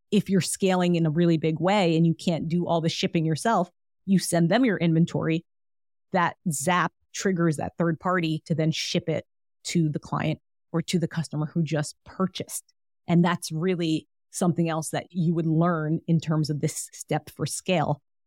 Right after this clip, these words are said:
And that's what's really important with the fifth step to <laughs> manifest and achieve any goal, which is the scale. You have to really know, like, where you wanna go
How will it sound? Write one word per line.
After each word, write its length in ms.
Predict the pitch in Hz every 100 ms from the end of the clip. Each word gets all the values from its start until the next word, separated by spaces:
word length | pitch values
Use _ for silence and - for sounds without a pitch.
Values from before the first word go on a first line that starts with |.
| -
And 100 | 190
that's 220 | 190 -
what's 180 | 214 -
really 280 | 180 185 180
important 640 | 196 - 202 - 170 - 185
with 240 | 180 185 -
the 180 | 180 185
fifth 400 | - - 208 - _ 185
step 420 | - - 165 170 - -
to 160 | - 214
<laughs> 0 |
manifest 680 | 190 202 180 - 160 160 -
and 160 | 180 175
achieve 440 | 170 180 175 170
any 220 | 170 170
goal, 340 | 156 170 160 165
which 180 | 175 175
is 140 | 151
the 100 | 170
scale. 560 | - - 262 - 151 151
You 120 | 165
have 160 | 208 -
to 100 | 233
really 300 | 185 196 185
know, 280 | 190 285
like, 260 | 185 165 160
where 280 | 160 180 226
you 140 | 240
wanna 260 | 214 185 180
go 500 | 156 180 190 156